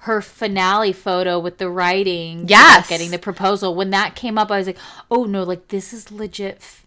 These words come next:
Speaker 2: I was
Speaker 1: Finn."
Speaker 2: shocked. And then when they show the preview for, like, the next couple weeks, um, the, the mid-season preview, I was like, "Wait, she's really not in it. Like, it's over, over." I didn't realize that th-, that this was happening. It made me sad.
Speaker 1: I ca-,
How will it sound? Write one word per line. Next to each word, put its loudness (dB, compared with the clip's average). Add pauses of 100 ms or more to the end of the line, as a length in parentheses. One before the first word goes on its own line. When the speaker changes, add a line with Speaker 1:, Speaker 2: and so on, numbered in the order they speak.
Speaker 2:
I 10
was 8
Speaker 1:
Finn." 2
Speaker 2:
shocked. 6
And 2
then 2
when 0
they -2
show -2
the -4
preview -6
for, -6
like, -2
the -2
next -4
couple -2
weeks, -8
um, -2
the, -2 (300)
the -4
mid-season -8
preview, -2 (200)
I 2
was 2
like, -6 (100)
"Wait, -4
she's -4
really -2
not 4
in 0
it. -2
Like, 4
it's -2
over, 4
over." 4
I 6
didn't -6
realize 2
that -10
th-, -14 (120)
that 4
this -2
was -10
happening. 0
It -4
made -2
me -4
sad. 4
Speaker 1:
I -16
ca-, -14